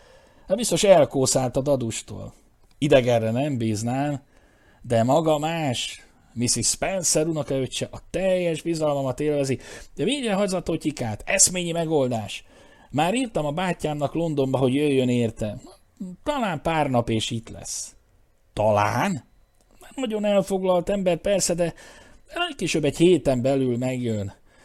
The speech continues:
Addig Totyika el lesz magánál. Nagyszerű megoldás. De végtelenül lekötelez, a felesége is nagyon meg fogja szeretni Totyikát.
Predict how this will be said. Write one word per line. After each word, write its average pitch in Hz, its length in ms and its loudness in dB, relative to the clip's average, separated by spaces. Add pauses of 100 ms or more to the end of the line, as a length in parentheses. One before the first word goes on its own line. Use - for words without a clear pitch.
(320)
Addig 196 280 -2
Totyika 170 400 2
el 160 140 4
lesz 123 220 4
magánál. 113 840 -6
Nagyszerű 170 500 2
megoldás. 107 840 -4 (300)
De - 100 -4
végtelenül 208 600 0
lekötelez, 175 640 -2
a 156 240 0
felesége 170 520 0
is 143 140 0
nagyon 143 280 -2
meg 135 160 -2
fogja 127 260 -4
szeretni 123 440 -4
Totyikát. - 840 -4